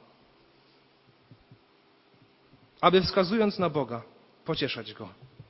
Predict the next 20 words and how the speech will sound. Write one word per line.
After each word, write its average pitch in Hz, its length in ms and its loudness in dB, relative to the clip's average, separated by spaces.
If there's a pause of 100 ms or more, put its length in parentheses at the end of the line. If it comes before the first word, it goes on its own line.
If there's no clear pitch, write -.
(720)
Oto 185 200 2
prawdziwy 185 400 2
przyjaciel. 131 460 -4 (1400)
Drodzy, 185 420 4 (1500)
cieszę 226 320 4
się 170 120 -4
z - 80 -10
tego, 175 220 2
że 165 120 2
również 165 320 0
mam 156 120 -4
takich 143 260 -8
przyjaciół 120 500 -6
i 156 80 -2
życzę 180 220 -2
każdemu, 165 420 -2
aby 143 160 -4
takich 156 280 -6
przyjaciół 139 400 -8
mieli. 110 260 -8